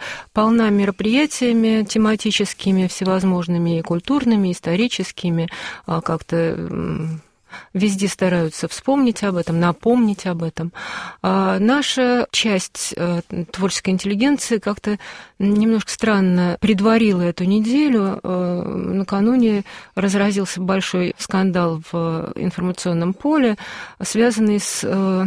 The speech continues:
выс-, выступлением писателя Дмитрия Быкова,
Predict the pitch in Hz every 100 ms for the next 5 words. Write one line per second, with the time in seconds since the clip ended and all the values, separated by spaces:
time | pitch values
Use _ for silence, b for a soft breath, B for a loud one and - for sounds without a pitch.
0 | 170 B 175 196 - - 214 - 226 -
1 | 220 208 202 202 196 B B B _ 208
2 | - 202 - 190 190 190 185 190 185 185
3 | - 170 170 170